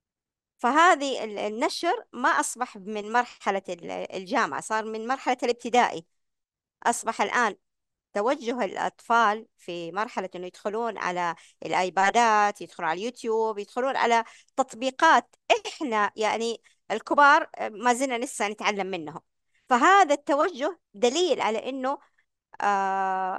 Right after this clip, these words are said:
ال-، ال-، صار توجه يعني برمجي، آه، توجه تكنولوجي صار، آه، توجه صار في الحاسبات، في التطبيقات. فصار الآن ال-، العقلية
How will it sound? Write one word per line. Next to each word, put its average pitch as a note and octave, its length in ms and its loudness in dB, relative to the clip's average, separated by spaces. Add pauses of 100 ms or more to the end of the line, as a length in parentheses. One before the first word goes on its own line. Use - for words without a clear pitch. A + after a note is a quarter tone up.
(120)
ال-، - 340 -8
ال-، - 360 -6
صار C#4 200 0
توجه C#4 400 -6 (100)
يعني G3 540 -4 (200)
برمجي، G3+ 580 0 (720)
آه، D#3+ 100 -8
توجه B3 360 -4
تكنولوجي B3 640 -2
صار، - 280 -2 (400)
آه، F3 460 -2
توجه B3+ 480 0
صار B3 280 2
في G3+ 340 -2
الحاسبات، A3+ 960 2
في - 80 -14
التطبيقات. B3 840 2 (680)
فصار - 960 0
الآن D#4+ 420 2 (120)
ال-، G#3 140 -6
العقلية D#4 840 -2